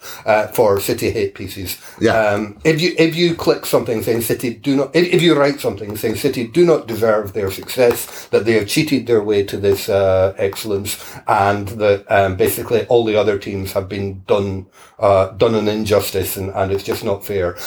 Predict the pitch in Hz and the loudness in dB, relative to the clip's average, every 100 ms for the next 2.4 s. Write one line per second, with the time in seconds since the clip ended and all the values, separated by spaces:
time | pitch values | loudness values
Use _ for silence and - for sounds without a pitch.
0 | - - 131 120 113 123 117 113 110 110 | -6 0 0 0 -2 -2 -2 0 -2 -2
1 | 117 113 113 113 151 120 98 95 101 - | -2 -2 -2 0 2 2 0 -2 -4 -4
2 | 92 95 - - | -6 -6 -8 -10